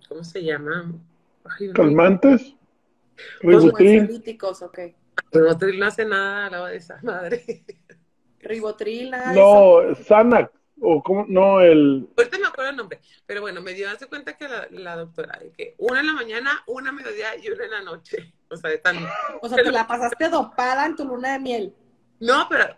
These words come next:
Speaker 1: le hablé a, le hablé a una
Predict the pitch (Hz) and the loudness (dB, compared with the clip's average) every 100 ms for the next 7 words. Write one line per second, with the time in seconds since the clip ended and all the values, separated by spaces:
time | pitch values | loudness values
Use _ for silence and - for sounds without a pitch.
0 | _ _ - 254 240 226 240 226 240 262 | _ _ -12 -6 -4 -4 -8 -10 -10 -10
1 | 285 294 294 254 208 _ - 214 202 196 | -10 -8 -10 -12 -18 _ -18 -14 -14 -14
2 | 196 214 226 233 | -14 -14 -16 -14